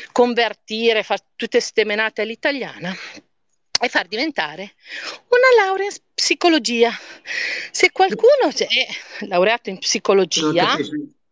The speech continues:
Speaker 2: non capisci niente di psicologia.
Speaker 1: Cos'è?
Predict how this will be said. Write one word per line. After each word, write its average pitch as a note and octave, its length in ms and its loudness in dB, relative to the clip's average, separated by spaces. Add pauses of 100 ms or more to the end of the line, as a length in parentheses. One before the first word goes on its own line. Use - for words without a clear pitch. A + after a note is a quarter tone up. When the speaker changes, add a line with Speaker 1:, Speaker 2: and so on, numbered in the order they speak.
(120)
Speaker 2:
non D#3+ 260 -6
capisci D#3+ 360 -2
niente D3+ 180 0
di C#3+ 60 -6
psicologia. - 540 -12 (1080)
Speaker 1:
Cos'è? B3+ 300 0